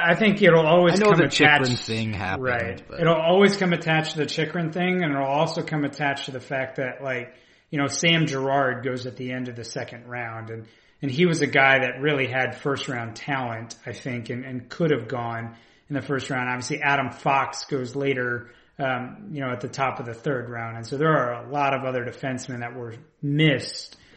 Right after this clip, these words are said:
Speaker 1: uh, in this class as well.
Speaker 2: Yeah. Yep. All right. So then we'll just go to the last one, um, from Kyle. And, and before I do, we should clarify. Whenever we go through, like, old drafts like this, like, they're not,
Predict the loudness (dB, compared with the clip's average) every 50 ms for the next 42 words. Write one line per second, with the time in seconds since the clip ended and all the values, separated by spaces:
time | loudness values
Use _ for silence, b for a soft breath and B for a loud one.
0 | b b b b b -10 -8 -8 -6 -8 -8 -10 -12 -12 -8 -4 -2 -2 -2 -2
1 | -4 -8 -10 -10 -8 -6 -4 -4 -4 -6 -10 -12 -12 -12 -12 -10 -10 -10 -10 -12
2 | -14 -16 -20 _ _ _ _ _ _ _ _ _ _ _ _ _ _ _ -18 -18
3 | -16 -18 -20 _ _ _ _ _ _ b b b b b b b b b b b
4 | b b b b -10 -10 -10 -10 -10 -6 -2 -2 0 0 -2 -2 -2 0 2 2
5 | 4 4 2 2 2 0 2 2 2 2 2 2 4 4 6 4 4 2 2 0
6 | 2 4 4 4 4 2 0 -2 -4 -4 -2 -2 -2 -2 -2 -2 -4 -6 -10 -18
7 | -20 -20 _ _ -20 -18 -12 -6 -4 -4 -4 -2 0 0 2 2 4 4 4 4
8 | 4 2 2 2 0 -2 -2 -4 -8 -12 -6 -6 -4 0 4 4 4 4 4 0
9 | -2 -4 -6 -8 -12 -20 -18 -16 -14 -14 -14 -14 -8 0 2 2 2 2 -2 -4
10 | -6 -4 -4 -4 -4 -4 -6 -6 -6 -6 B B B B B B B B 2 4
11 | 4 4 6 4 4 4 4 2 2 2 -2 -4 -2 -2 -2 -4 -4 -4 -6 -6
12 | -6 -6 -6 -6 -4 -4 -4 -4 -6 -6 -6 -6 -8 -8 -8 -8 -8 -10 -12 -10
13 | -6 -4 -2 0 2 2 2 2 2 0 -2